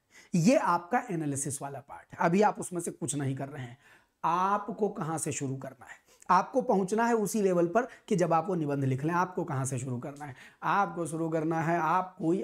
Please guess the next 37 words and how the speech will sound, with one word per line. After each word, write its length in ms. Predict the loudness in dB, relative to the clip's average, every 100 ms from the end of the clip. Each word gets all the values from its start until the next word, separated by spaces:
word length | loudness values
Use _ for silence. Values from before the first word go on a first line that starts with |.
| -2
अखबार 500 | -4 0 0 2 0
उठाइए, 480 | -6 -14 -20 -20 -20 _ _ _ _ _ _ _ _ _ 2
कोई 200 | 4 4
अखबार, 320 | 0 -4 -6 -8 _ _ 2
रोज 260 | 4 4
का 100 | 2
हिंदी 260 | 2 2 2
का 120 | 2
एनी 200 | 2 0
अखबार, 280 | 2 2 2
जैसे 260 | 0 2
जनसत्ता 480 | 2 2 0 2 0
का 200 | 0 -4 -6 _ 0
फोटो 220 | 2 2
खींच 240 | -2 -4
के 100 | -2
मैंने 200 | 0 0
लगा 220 | -2 -4 _
दिया, 120 | -20 -20 _ _ _ _ _ _ _ 2
इसमें 240 | 4 6
लिखा 200 | 6 6
है, 80 | 4
"बदहाली 500 | 2 -4 0 0 0
से 100 | -2
उबर 240 | 0 0 2
नहीं 200 | 0 0
पा 160 | 0
रहे 160 | 0 -4
किसान, 300 | -4 -8 -12 _ _ _ _ _ _ _ _ _ 2
किसानों 360 | 4 4 2
के 100 | -4
सामने 300 | -2 -2 0
हमेशा 320 | 0 0 -2 -2
संकट 300 | -2 -2 0
बना 220 | 0 2
रहता 260 | 2 2
है। 140 | 0